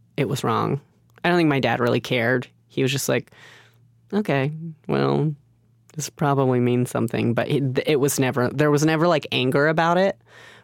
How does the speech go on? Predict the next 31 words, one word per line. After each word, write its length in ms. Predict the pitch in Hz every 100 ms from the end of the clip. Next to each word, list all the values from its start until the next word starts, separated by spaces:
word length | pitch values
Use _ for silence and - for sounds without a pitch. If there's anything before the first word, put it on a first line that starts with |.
| _
but 120 | 139
it 100 | 131
definitely 580 | 127 131 131 - 131 135
was, 340 | 110 139 -
like, 500 | 143 139 - - - _ _ _ _ _ _ _ _ _ _ _ _ _ -
people 360 | - 160 131 120
laughing 500 | 113 139 - 151 156
at 160 | 156
me 140 | 170 170
for 300 | - 170 170
it. 240 | 185 - - _ _ _ -
And 220 | 143 127
then 560 | 120 107 104 139 - 165 - _ _ - -
that's, 380 | 123 - - -
I 80 | 147
think 200 | 123 123
I 120 | 113
kinda 260 | - 120
sensed 300 | 131 - -
that, 180 | - -
like, 180 | - - -
"Oh, 160 | 131
this 200 | 131 135
is 280 | 143 135 - - _ - _ -
a 60 | 139
funny 360 | - 147 135
thing 300 | 127 113 117
because 360 | 117 107 131 -
it's, 160 | -
like, 200 | - - -
bad. 560 | 110 - 82 - 175